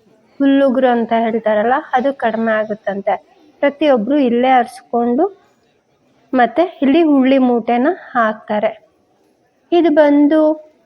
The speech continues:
ನಾವು ತೂಕ ಏನಾದ್ರೂ ಆರಿಸ್ಕೊಂಡು ಬೆಲ್ಲದ ತೂಕ ಕೊಡ್ತೀವಿ,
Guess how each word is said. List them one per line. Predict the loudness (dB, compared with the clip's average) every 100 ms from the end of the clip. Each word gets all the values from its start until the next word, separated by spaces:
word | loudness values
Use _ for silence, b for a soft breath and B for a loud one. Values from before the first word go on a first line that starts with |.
| _
ನಾವು | 0 2 0 -2
ತೂಕ | -2 -2 -2 0 0 -2 -2
ಏನಾದ್ರೂ | 0 2 2 2 2
ಆರಿಸ್ಕೊಂಡು | 2 -2 -6 -2 0 2 0
ಬೆಲ್ಲದ | 0 0 0 -2
ತೂಕ | -4 -4 -2 -4
ಕೊಡ್ತೀವಿ, | -4 -6 -4 -4 -2 -4